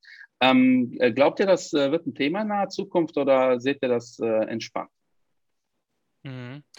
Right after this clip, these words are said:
Speaker 2: Also ich glaube, es wird auf jeden Fall in der langen Frist ein Thema werden, ähm, weil je jünger die Menschen werden, das merke selbst ich heute schon mit meinen siebenundzwanzig Jahren, ähm, desto natürlicher sind die auch mit dieser ganzen Technik aufgewachsen, ne?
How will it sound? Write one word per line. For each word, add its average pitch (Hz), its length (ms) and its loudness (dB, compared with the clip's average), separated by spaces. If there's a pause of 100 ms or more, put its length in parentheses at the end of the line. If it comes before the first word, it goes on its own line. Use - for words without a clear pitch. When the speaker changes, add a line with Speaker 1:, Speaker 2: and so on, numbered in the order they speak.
(240)
Speaker 2:
Also 127 180 -6
ich 139 180 -8
glaube, 139 360 2
es 143 160 -14
wird 143 160 -6
auf 135 160 -8
jeden 139 220 -8
Fall 139 420 -2
in 147 100 -6
der 135 80 4
langen 131 260 0
Frist - 300 -6
ein 156 80 -6
Thema 147 320 2
werden, 151 400 0
ähm, 120 460 -2
weil 120 180 4
je 123 180 -4
jünger 147 280 2
die 135 100 -2
Menschen 139 360 -6
werden, 135 200 4
das 135 160 -8
merke 127 240 -4
selbst 135 260 -6
ich 143 140 -6
heute 139 220 0
schon 139 160 -6
mit 139 120 -8
meinen 127 200 0
siebenundzwanzig 131 500 -6
Jahren, 123 280 0 (340)
ähm, 123 220 0
desto 131 260 -2
natürlicher 135 560 0
sind 147 160 -8
die 135 100 0
auch 127 160 2
mit 135 100 -10
dieser 123 220 -2
ganzen 127 300 -6
Technik 127 320 -8
aufgewachsen, 110 580 -6
ne? 117 160 -6